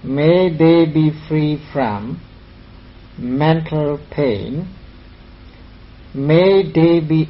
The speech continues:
able to carry on themselves with happiness.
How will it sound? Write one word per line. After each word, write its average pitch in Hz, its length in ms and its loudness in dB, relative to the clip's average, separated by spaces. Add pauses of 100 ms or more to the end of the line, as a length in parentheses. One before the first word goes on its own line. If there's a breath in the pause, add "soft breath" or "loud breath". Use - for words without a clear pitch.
able 143 720 0 (1500)
to 165 140 0 (260)
carry 170 560 2 (1400)
on 156 600 2 (520)
themselves 147 960 -2 (720)
with 147 320 -2 (760)
happiness. 160 640 -8